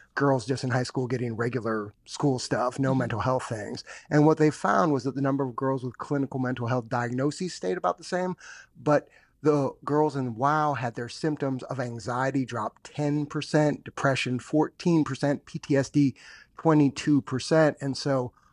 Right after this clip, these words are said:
Speaker 1: all of a sudden, these girls who are being exposed to all kinds of levels of trauma and violence are seeing something change in
Speaker 2: Yeah.
Speaker 1: them, are kinda getting better.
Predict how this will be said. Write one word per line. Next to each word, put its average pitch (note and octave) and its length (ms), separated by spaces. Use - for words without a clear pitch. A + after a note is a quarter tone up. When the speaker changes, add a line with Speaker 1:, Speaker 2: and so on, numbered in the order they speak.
Speaker 1:
all C#3+ 140
of C3 60
a C3+ 40
sudden, C#3+ 460
these C3 220
girls D3 380
who - 100
are B2+ 40
being C3+ 200
exposed C3+ 400
to A#2+ 80
all C3+ 180
kinds B2+ 300
of A#2 80
levels A#2+ 440
of - 140
trauma C#3+ 400
and A#2+ 140
violence C3 440
are C3+ 440
seeing E3 500
something A#2+ 800
change D#3+ 680
in F3+ 60
Speaker 2:
Yeah. C#3 100
Speaker 1:
them, A2 400
are B2+ 240
kinda C3+ 240
getting A#2 240
better. B2+ 340